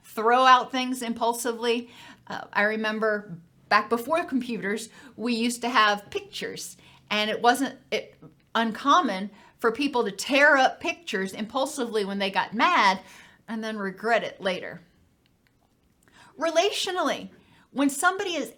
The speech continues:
angry, uh, it creates an environment where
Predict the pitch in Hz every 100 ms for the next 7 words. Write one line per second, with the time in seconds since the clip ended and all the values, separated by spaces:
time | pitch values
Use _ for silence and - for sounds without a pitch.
0 | - 220 269 330 214 185 - 180 _ -
1 | - _ - 156 - _ _ _ _ -
2 | 269 - 285 277 320 302 302 285 226 226
3 | 233 294 247 202 - 208 220 214